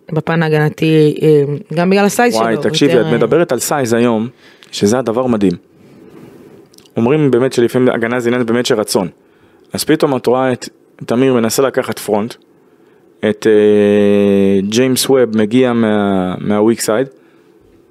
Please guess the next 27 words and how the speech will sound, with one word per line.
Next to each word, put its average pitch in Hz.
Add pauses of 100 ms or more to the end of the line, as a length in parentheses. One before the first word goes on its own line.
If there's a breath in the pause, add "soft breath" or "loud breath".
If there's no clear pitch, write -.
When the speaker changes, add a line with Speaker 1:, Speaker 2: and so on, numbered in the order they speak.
Speaker 2:
וככה -
מסדרים 180
לפרטיזן 160
עוד 156
איבוד 147
כדור. 127 (200)
Speaker 1:
כן. 151 (600 loud breath)
Speaker 2:
עכשיו, 135
Speaker 1:
אה, 156
Speaker 2:
זה, 131
זה 139
מבחינתי, 196 (480)
אני 113
אומר 139
באמת, 139 (380)
כל 139
הכבוד 113
לקטש, 117
כי 113
כששחקן -
שאנשים 151 (240)
לרוב 117
ירצו 135
או 117
ניסו 127 (440)
לטרגט 107
בהגנה, 92